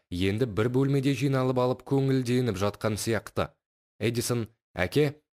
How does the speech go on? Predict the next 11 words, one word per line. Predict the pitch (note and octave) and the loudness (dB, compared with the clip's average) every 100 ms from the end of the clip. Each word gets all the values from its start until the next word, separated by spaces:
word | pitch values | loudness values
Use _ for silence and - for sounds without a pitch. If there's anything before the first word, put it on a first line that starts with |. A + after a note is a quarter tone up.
| _ _ - | _ _ -6
қаржылық | B2 B2+ A#2+ D3+ | -2 -2 0 -2
серіктестерімізге | - D#3+ D#3 D#3 D3 D3 C3+ A#2 A#2 D#3+ D#3 _ | 0 0 0 0 0 0 0 0 0 -2 -2 _
екі | D#2+ F2+ G#2 C3+ | -4 -2 0 -2
жүз | D3+ | -2
елу | C3+ D3+ D3+ | 2 2 2
мың | D3 | 2
дана | B2+ C3 C3+ | 0 0 -2
кітапты | C#3 B2+ - - | -2 -2 -4 -2
тегін | C3 B2 B2+ | 0 0 0
таратпақ | B2+ B2+ - A#2 A#2+ | 0 -2 -2 -2 -2
екенімізді | A#2 B2 A#2+ A2 B2 | -2 -4 -4 -4 -4